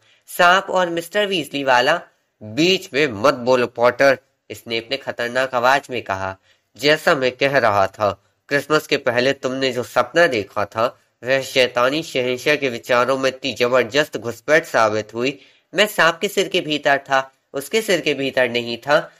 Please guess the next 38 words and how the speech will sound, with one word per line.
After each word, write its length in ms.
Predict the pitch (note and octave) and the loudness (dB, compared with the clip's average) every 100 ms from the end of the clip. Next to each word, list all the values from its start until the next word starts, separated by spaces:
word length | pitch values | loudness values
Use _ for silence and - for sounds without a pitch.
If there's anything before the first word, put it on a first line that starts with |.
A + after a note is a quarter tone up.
| _ _ - | _ _ 2
पॉटर, 460 | F3 G3 F#3 F3+ - _ - | 4 6 4 4 0 _ -6
मैंने 200 | C#3+ E3 | -2 -2
तुमसे 320 | F#3 F3 F#3 | -2 -4 -4
कहा 280 | F3+ F3 F3+ | 2 4 4
ना, 120 | G3 | 4
बीच 300 | F3+ D#3+ D#3 | 2 -2 0
में 80 | F3 | 0
मत 180 | C#3 D3 | 2 0
बोलो। 560 | D3 E3+ F#3+ G#3 G3 _ _ _ _ | 2 4 6 4 0 _ _ _ _
लेकिन 280 | A2+ B2 C#3 | -10 -8 -8
हैरी 320 | B2+ B2 B2+ | -4 -4 -4
को 140 | C3+ C#3 | -6 -8
स्नेप 360 | - C3+ C#3 | -4 -4 -4
के 80 | D3 | -4
गुस्से 320 | C3 C3+ D3+ | -6 -4 -6
की 120 | C#3+ | -6
परवाह 360 | C#3+ C#3 C#3 D3+ | -2 0 2 2
नहीं 260 | C#3 C#3+ D#3+ | 2 -2 -4
थी। 360 | - G#2 G2+ _ _ - | -6 -8 -8 _ _ -6
आखिर 280 | B2 D#3 C#3+ | -4 -2 -2
अब 140 | C#3 | -2
उसे 160 | C#3 D3+ | -4 -6
पूरा 300 | D3 D3 D3 | -4 -2 0
मामला 320 | C#3 C3+ D3 | 0 -2 -4
समझ 320 | C#3+ C#3 C3+ | -4 -4 -2
में 100 | D#3+ | 0
आता 300 | C3+ B2+ E3 | 2 2 0
दिख 240 | C#3 G#2 | -2 -6
रहा 220 | A2+ G#2 G#2 | 0 0 0
था। 360 | - G#2+ G#2+ _ _ - | -2 -6 -6 _ _ -2
वह 80 | C3+ | -2
कुर्सी 380 | - C3 - | 0 -4 -4
पर 220 | C#3+ C#3+ C#3+ | -4 -2 -2
इतनी 240 | C#3+ D3+ | -4 -2
आगे 300 | C3 C3 D3+ | 0 0 -6
खिसक 360 | D#3 C#3 B2+ A2 | -14 -8 -4 0
आया 260 | A2 G#2+ G#2 | 2 2 0
था 320 | A#2+ C3 | -2 -6